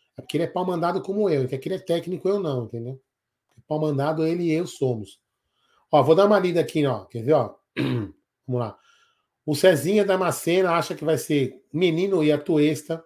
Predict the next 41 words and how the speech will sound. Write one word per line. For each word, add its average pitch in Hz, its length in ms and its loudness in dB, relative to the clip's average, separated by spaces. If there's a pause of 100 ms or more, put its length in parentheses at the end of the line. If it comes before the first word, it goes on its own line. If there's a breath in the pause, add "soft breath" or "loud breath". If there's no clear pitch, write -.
(720)
O 160 80 -2
William 208 300 6
Oliveira, 165 720 2 (140)
Menino 170 460 0
e 143 60 0
Tabata. 143 760 0 (240)
Olha, 190 220 -8
Tabata, 202 540 -6
tá 117 100 -8
vendo? 127 220 -4
Pode 143 240 -8
ser. 143 340 -6 (500)
O 208 100 8
Emerson 233 420 2
Prontes, 165 320 -2
grande 226 800 6
Emerson 151 560 -2
Prontes. 120 300 -6
Jogaria 175 300 0
com 208 180 2
o 170 80 -2
Mike 143 280 0
na 151 100 -4
lateral. 147 640 0 (320)
Tem 196 120 -6
o 165 40 -8
Rocha, 135 400 -2
né? 143 220 -6 (960)
Pode 139 140 -4
ser 135 80 -4
que 139 100 -8
não 123 100 -2
jogue. 104 220 -12
Machucado, 147 500 -4
não 123 80 -4
sei 120 120 -6
se - 160 -12
joga 123 200 -4
ou 120 40 -8
não, 139 160 -4
enfim. 135 260 -12